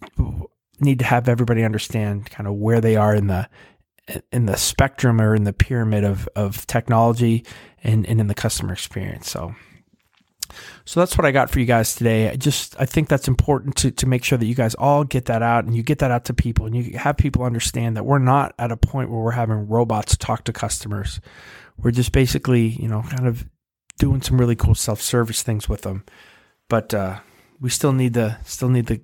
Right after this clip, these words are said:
the human beings to provide a, a really good service for a lot of companies. So, all right, guys, again, um, before I go, if you can please, please, please check me out on LinkedIn. Um,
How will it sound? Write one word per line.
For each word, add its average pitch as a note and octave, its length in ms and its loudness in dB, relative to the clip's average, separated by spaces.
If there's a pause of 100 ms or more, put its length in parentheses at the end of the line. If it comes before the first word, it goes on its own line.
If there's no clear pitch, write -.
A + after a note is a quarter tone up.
the A#2 100 0
human B2 360 2
beings A2+ 420 2
to A#2 100 -2
provide G#2+ 380 2
a, G2+ 140 2
a - 220 -18
really A2+ 340 -2
good G#2+ 340 -4
service A#2 400 2
for A#2 140 0
a G#2 40 2
lot G2 180 0
of G2+ 60 -4
companies. A2+ 440 -10
So, - 180 -16 (1000)
all - 800 -8
right, D3 120 2
guys, B2+ 340 2
again, C3+ 560 0
um, A#2+ 480 0
before C#3+ 340 2
I C#3+ 60 2
go, B2+ 300 2
if B2 160 -4
you D3+ 80 2
can B2+ 180 -4
please, C#3+ 360 2
please, C#3+ 280 -2
please C3+ 380 -2
check - 260 -2
me D#3 80 0
out C#3+ 100 2
on C3 140 2
LinkedIn. C3 520 2 (280)
Um, A2+ 580 0